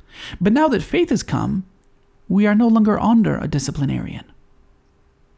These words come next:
What does this mean? Well, the law kept us from going astray. It gives us guidelines, and it, it tells us what to do and what not to do. But we can't be justified simply by following the rules. Rather, it's through faith that we become God's children.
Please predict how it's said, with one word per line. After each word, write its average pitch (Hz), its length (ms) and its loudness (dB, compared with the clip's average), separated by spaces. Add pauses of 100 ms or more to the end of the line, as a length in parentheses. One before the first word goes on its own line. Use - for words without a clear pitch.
(440)
What 254 80 -10
does 285 100 -10
this 240 160 -6
mean? 151 280 -4 (880)
Well, 226 140 0
the 208 120 -2
law 320 200 2
kept - 300 -4
us 226 120 -2
from 180 120 0
going 160 260 0
astray. 123 560 -4 (140)
It 214 160 -4
gives 285 160 -2
us 277 100 0
guidelines, 156 600 0
and 165 80 0
it, 165 160 -2
it 190 80 -2
tells 262 180 -2
us 180 120 -2
what 160 160 -2
to 143 60 -6
do 156 220 0
and 156 100 0
what 147 100 -2
not 143 260 -2
to - 40 -10
do. - 160 -8
But 190 200 -2 (400)
we 202 160 2
can't 349 260 -6
be 226 80 2
justified 175 640 -4
simply 233 280 -2
by 214 160 0
following 143 360 -2
the 139 80 -4
rules. 196 580 -2 (920)
Rather, 202 240 2 (280)
it's - 180 -2
through 220 200 2
faith 196 520 0
that 175 140 0
we 190 60 2
become 180 320 2
God's 143 280 -2
children. 143 480 -2